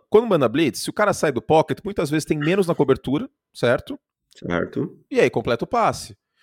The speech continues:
Speaker 1: Só que agora os times tão recuando oito, tão recuando sete na marcação, e os Cowboys não tão, não tão tendo alternativas.
Speaker 2: E aí, quais são as alternativas? Encontrar conceitos que você coloque, é, o, o defensor em, em dúvida rápido,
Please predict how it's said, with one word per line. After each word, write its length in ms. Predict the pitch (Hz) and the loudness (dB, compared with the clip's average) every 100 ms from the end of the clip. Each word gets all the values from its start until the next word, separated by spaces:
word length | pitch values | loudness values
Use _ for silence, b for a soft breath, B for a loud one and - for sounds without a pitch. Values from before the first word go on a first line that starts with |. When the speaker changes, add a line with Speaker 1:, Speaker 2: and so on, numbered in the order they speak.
| _ | _
Speaker 1:
Só 140 | - | -4
que 80 | 143 | -2
agora 180 | 139 185 | 4 4
os 80 | - | 4
times 160 | 185 | -2
tão 120 | - 170 | 0 0
recuando 420 | - 139 127 120 | 2 2 6 8
oito, 300 | 131 147 - | 8 6 2
tão 100 | 123 | -6
recuando 340 | 117 123 117 | 0 0 0
sete 380 | 113 123 117 - | -4 -2 -2 -4
na 80 | 107 | -6
marcação, 760 | 104 - - 135 180 190 95 - | -4 -6 -6 -2 -2 -4 -8 -8
e 320 | 135 147 190 | -4 -4 -4
os 180 | 262 320 | -6 -2
Cowboys 280 | - 226 233 | 2 2 2
não 80 | 285 | -2
tão, 220 | 294 262 330 | -2 -4 -8
não 180 | 247 294 | -12 -14
tão 260 | - 220 220 | -2 -2 0
tendo 300 | 226 202 226 | -2 -2 -2
alternativas. 920 | 240 240 294 339 - 320 127 - - _ - | -2 0 0 -4 -2 0 0 -4 -12 _ -2
Speaker 2:
E 100 | 110 | 2
aí, 140 | 113 | 2
quais 180 | 131 123 | 2 0
são 140 | 135 | 0
as 60 | 131 | -2
alternativas? 680 | 127 131 127 123 123 92 92 | -2 0 -2 -2 -2 -2 -4
Encontrar 440 | 127 139 131 165 | -4 -4 -2 -2
conceitos 600 | - 185 - 165 170 - | -2 -6 -2 -2 -2 -4
que 140 | - - | -12 -6
você 240 | 180 180 | -6 -6
coloque, 880 | 190 175 156 156 160 - - - _ _ | -4 -2 -2 -4 -8 -8 -10 -12 _ _
é, 800 | 110 104 92 92 92 95 - - _ _ | -2 2 4 4 4 2 -2 -14 _ _
o, 360 | 104 95 - 110 | -4 -4 -4 0
o 40 | |
defensor 680 | 120 123 113 110 - 131 147 | 0 2 -2 -2 -2 -2 0
em, 60 | 147 139 135 127 120 117 113 | 0 0 -2 -2 -4 -2 -2
em 60 | 104 | -2
dúvida 400 | 117 131 139 143 | -2 0 2 2
rápido, 560 | 123 120 - 90 80 | 4 2 2 -10 -12